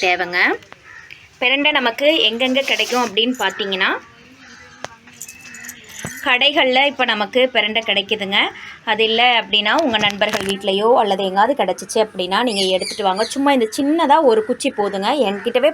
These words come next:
பெருசா தான் இருக்கு. இதுலயே பாதி இருந்தா போதும். ஒரு ரெண்டு கணுக்கள் இருக்கிற மாதிரி குச்சி இருந்துச்சு அப்படின்னா, நமக்கு அதுவே போதுமானது. இங்க பாருங்க, இது ஒரு கணு, இது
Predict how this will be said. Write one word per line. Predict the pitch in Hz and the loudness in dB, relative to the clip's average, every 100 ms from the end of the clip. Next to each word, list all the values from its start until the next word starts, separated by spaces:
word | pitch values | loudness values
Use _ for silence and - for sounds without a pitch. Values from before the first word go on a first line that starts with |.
| 277 | 2
பெருசா | 214 220 262 | 0 2 2
தான் | 240 196 | 4 2
இருக்கு. | - - - - - - - 233 | -2 -12 -16 -20 -20 -20 -8 0
இதுலயே | 262 277 330 339 240 | 2 4 2 2 2
பாதி | 233 294 320 269 | 6 4 4 2
இருந்தா | 226 240 233 | 4 2 0
போதும். | 175 165 - - | -6 -6 -12 -12
ஒரு | - 214 214 233 | -2 0 4 4
ரெண்டு | 277 294 330 | 4 2 2
கணுக்கள் | - 262 285 262 220 | 2 2 4 2 4
இருக்கிற | 214 214 190 190 | 0 0 2 0
மாதிரி | 196 214 - - - - | 2 -2 -2 -20 -20 -10
குச்சி | - 254 269 220 | -6 -2 0 0
இருந்துச்சு | 196 180 214 226 190 190 | 0 -4 -2 -2 -2 -4
அப்படின்னா, | - 185 220 403 | -4 -2 0 2
நமக்கு | 233 - 330 214 | 0 2 2 2
அதுவே | 190 247 - | 2 0 0
போதுமானது. | 196 180 175 180 175 - _ - _ | -2 -2 -6 -8 -10 -14 _ -20 _
இங்க | 208 196 202 | -12 -2 0
பாருங்க, | 196 226 415 269 | 2 4 4 4
இது | 233 220 | 4 4
ஒரு | 202 220 | 2 0
கணு, | 202 214 302 523 - - _ _ - | 0 2 0 0 -10 -20 _ _ -4
இது | 226 | 2